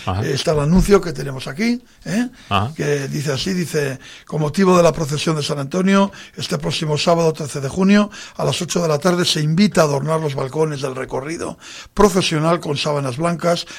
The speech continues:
Speaker 2: balconeras y otros adornos florales, y a la tradiciona-, y al tradicional arrojo de pétalos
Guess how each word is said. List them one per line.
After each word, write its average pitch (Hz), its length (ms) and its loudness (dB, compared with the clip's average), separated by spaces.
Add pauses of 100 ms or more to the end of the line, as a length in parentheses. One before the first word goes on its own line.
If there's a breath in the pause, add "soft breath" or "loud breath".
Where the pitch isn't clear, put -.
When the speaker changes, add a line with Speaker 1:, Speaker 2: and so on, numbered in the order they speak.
(100 loud breath)
Speaker 2:
balconeras 165 800 4 (180 loud breath)
y 160 120 2
otros 170 300 0
adornos 175 500 2
florales, 160 580 2 (320 loud breath)
y 202 160 6
a 220 60 10
la 190 140 8
tradiciona-, 170 640 4
y 180 80 2
al 196 120 6
tradicional 160 540 4
arrojo 147 360 0
de 131 120 -6
pétalos 175 520 -4